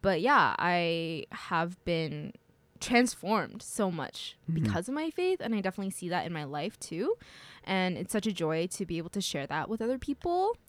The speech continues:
Speaker 1: um, and to share the good news of Jesus Christ. Yeah.
Speaker 2: I think that that's one of my favorite things about you, Grace, is, like, the word evangelist just applies to you. And it's funny because in, in modern culture, like,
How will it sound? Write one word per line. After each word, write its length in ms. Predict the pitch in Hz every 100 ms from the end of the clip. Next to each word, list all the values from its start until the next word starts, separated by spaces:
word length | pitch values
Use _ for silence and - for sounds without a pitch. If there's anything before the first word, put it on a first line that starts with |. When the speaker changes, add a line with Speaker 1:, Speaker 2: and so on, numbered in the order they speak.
| _ -
Speaker 1:
um, 580 | 180 165 160 165 190 -
and 360 | 190 160 170 202
to 100 | 214
share 180 | - 190
the 80 |
good 140 | 196 180
news 340 | 180 175 180
of 140 | - 185
Jesus 200 | 165 180
Christ. 480 | - 254 226 - - _ - - 285
Yeah. 80 | 262
Speaker 2:
I 60 |
think 140 | 123 202
that 140 | 294 -
that's 240 | 117 -
one 80 | 139
of 40 | 123
my 100 | 104
favorite 280 | - 95 -
things 200 | 98 98
about 280 | 98 95 -
you, 300 | 95 92 90
Grace, 380 | 95 98 107 -
is, 200 | 101 -
like, 320 | 92 90 - _ _ _ _ -
the 120 | - 104
word 280 | 98 101 101
evangelist 960 | 101 85 90 87 87 92 104 - - - _ -
just 240 | 104 -
applies 360 | - 107 95 -
to 100 | 104
you. 160 | 104 -
And 100 | 104
it's 140 | -
funny 220 | - 110
because 320 | 107 - 98
in, 240 | 98 90 92 -
in 180 | - 95
modern 380 | 90 87 90 90
culture, 460 | - - - - 98
like, 260 | 87 -